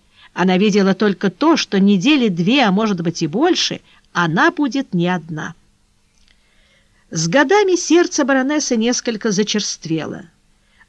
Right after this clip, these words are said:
Она более не плакала по покойникам,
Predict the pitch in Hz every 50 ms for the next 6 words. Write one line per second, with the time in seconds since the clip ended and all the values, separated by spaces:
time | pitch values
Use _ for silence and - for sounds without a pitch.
0 | _ - 220 269 277 294 302 269 370 381 349 330 320 311 302 294 - - - 214
1 | 233 269 277 - - 302 349 359 330 - - 175 170 165 156 151 - - 170 -
2 | 185 170 170 - 220 254 277 262 240 247 240 - - 226 226 233